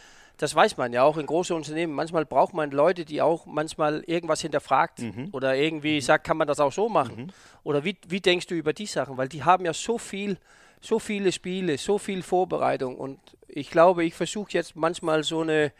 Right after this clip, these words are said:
Speaker 1: so einen Pfeil da reinzuschießen und um irgendwas herauszufordern. Und ich glaube, das, das, äh, braucht man auch
Speaker 2: Mhm,
Speaker 1: manchmal.
Speaker 2: mhm.
Speaker 1: Aber, aber natürlich sportlich sind die zwei verdammt gut.
Speaker 2: Mhm.
Speaker 1: Und, äh, aber die wissen auch, wenn die mich was fragen,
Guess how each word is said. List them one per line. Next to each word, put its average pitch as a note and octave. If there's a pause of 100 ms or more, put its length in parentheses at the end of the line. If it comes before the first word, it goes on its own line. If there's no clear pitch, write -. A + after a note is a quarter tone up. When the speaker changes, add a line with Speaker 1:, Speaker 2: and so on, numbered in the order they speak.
(760)
Speaker 1:
so -
einen D#3
Pfeil F3
da E3
reinzuschießen D3+
und C#3
um C#3+
irgendwas D#3+
herauszufordern. B2
Und A#2
ich B2
glaube, E3+
das, D#3+
das, -
äh, C#3+
braucht -
man C#3
auch A2
Speaker 2:
Mhm, A2
Speaker 1:
manchmal. A2+
Speaker 2:
mhm. A2+ (140)
Speaker 1:
Aber, F#3 (580)
aber E3+
natürlich E3+
sportlich F#3
sind D#3
die E3+
zwei D#3+
verdammt F3
gut. F3 (140)
Speaker 2:
Mhm. A2
Speaker 1:
Und, C#3+
äh, C3 (640)
aber C#3+
die C#3+
wissen F3
auch, D#3+
wenn D#3+
die D3+
mich D3
was C#3
fragen, E3